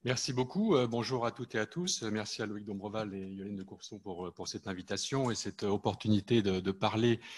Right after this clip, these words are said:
euh, peut-être des aspects plus opérationnels du, du One Health, hein, parce qu'effectivement, c'est une, un concept, euh, qu'on utilise beaucoup, mais il faut maintenant passer à des, des actions concrètes. Alors, quelques,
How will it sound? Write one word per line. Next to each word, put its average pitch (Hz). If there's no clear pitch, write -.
euh, 101
peut-être 110
des 107
aspects 117
plus 131
opérationnels 113
du, 95
du 92
One 98
Health, 139
hein, 180
parce 104
qu'effectivement, 98
c'est -
une, 90
un 95
concept, 110
euh, 95
qu'on 98
utilise 98
beaucoup, 123
mais 98
il 95
faut -
maintenant 98
passer 95
à 92
des, 92
des 95
actions 101
concrètes. 135
Alors, 120
quelques, 131